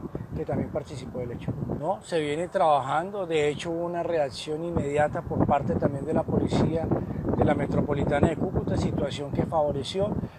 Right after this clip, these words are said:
Cabe decir que cuando llegamos al lugar de los hechos también encontramos una,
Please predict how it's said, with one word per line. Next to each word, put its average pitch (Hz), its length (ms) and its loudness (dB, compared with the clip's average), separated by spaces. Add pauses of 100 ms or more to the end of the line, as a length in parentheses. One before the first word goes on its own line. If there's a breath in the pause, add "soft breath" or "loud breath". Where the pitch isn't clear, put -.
(380 loud breath)
Cabe 151 260 6
decir 151 260 -2
que 170 120 -2
cuando 156 260 2
llegamos 143 360 0
al 165 60 -4
lugar 147 200 0
de - 100 0
los - 120 2
hechos - 220 -6
también 147 280 -6
encontramos 156 540 -4
una, 160 380 -2